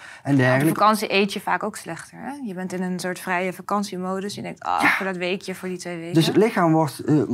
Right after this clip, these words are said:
Speaker 1: eh, moet echt gaan overleven op dat moment.
Speaker 2: Ja.
Speaker 1: Nou goed, en hoe vaak hoor je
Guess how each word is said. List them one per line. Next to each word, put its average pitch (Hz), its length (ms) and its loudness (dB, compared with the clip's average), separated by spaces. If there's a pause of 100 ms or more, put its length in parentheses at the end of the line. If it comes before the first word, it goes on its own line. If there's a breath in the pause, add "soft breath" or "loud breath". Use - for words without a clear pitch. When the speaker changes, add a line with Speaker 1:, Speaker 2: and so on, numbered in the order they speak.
(240)
Speaker 1:
eh, 151 100 6
moet 156 360 8
echt 135 220 0
gaan 131 140 2
overleven 160 580 4
op 104 60 -6
dat 107 100 -10
moment. - 260 -16 (240)
Speaker 2:
Ja. 220 200 0 (380 loud breath)
Speaker 1:
Nou 123 160 0
goed, - 240 2
en 147 100 4
hoe 202 160 4
vaak 202 340 4
hoor 185 240 6
je 208 140 4